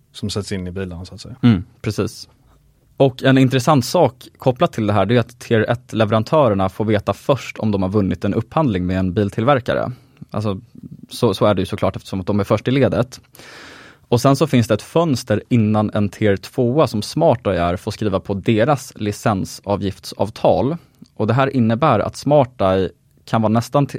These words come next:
Speaker 2: intill hundra procent säkra på att de har vunnit en upphandling innan de själva får kommunicera det till marknaden. För de har ju i sin tur samarbeten med specifika tier ettor.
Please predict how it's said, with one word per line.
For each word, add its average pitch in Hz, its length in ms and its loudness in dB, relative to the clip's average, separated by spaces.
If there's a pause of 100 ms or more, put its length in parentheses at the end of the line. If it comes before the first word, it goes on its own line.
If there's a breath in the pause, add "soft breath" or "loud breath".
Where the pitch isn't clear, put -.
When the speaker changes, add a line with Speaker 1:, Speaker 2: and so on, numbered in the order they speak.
(120)
Speaker 2:
intill 113 420 0 (100)
hundra 131 240 2
procent 101 240 -4
säkra 117 300 0
på - 80 -4
att 101 60 -2
de 98 100 -4
har 98 80 -2
vunnit 127 360 0
en 104 80 -2
upphandling 104 580 -2
innan 104 380 0
de 101 100 -4
själva 123 380 0
får 107 140 -4
kommunicera 101 640 -2
det 73 160 -4
till - 160 -8
marknaden. 120 500 0 (460 loud breath)
För 113 100 -4
de 147 260 2
har 113 80 2
ju 104 100 4
i 113 80 -2
sin 151 280 0
tur 95 140 -4
samarbeten 107 1000 -2
med 98 400 0
specifika 113 640 -2
tier 95 300 -2
ettor. - 460 -2